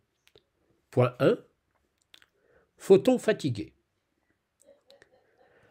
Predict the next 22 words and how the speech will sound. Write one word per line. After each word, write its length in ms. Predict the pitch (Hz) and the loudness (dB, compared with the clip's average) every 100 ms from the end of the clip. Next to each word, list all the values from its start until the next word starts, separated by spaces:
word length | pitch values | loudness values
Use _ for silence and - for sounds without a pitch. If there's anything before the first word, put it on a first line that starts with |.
| _ | _
Albert 360 | - 123 202 226 | 0 2 2 2
Einstein 580 | 165 131 - 135 247 220 | 2 0 0 0 0 -2
était 320 | 131 220 - | -2 -2 -2
au 60 | 120 | -4
départ, 580 | 98 - 120 214 233 _ _ _ _ _ _ _ _ _ | -4 -4 -4 -4 -10 _ _ _ _ _ _ _ _ _
tout 240 | - 285 277 | 4 6 6
comme 180 | 127 | 2
Fred 300 | 104 - 190 131 | 0 0 0 0
Hoyle, 320 | 110 120 226 - _ _ _ _ _ _ _ _ _ _ | -2 -2 -6 -12 _ _ _ _ _ _ _ _ _ _
favorable 800 | - 233 208 120 107 92 95 113 - _ - | 2 4 4 0 0 -6 -12 -16 -20 _ -2
à 100 | 120 | 0
l'idée 480 | 160 135 214 277 123 | 0 2 0 0 -2
d'un 180 | 120 | -2
univers 440 | 143 185 160 208 - | -2 -2 0 0 -2
stationnaire. 720 | - 202 - 110 90 82 - _ _ _ _ _ _ _ _ _ _ _ _ - - _ | -2 -4 -2 -6 -6 -14 -20 _ _ _ _ _ _ _ _ _ _ _ _ -20 -20 _
Il 120 | 123 | -2
a 60 | 110 | 2
donc 180 | 147 - | 2 2
proposé 460 | 127 123 107 160 | 0 -2 -2 -2
une 140 | 233 135 | -2 0
théorie 420 | 139 98 120 233 | 0 0 -2 -6
dite 420 | 110 135 208 - | -6 -6 -6 -12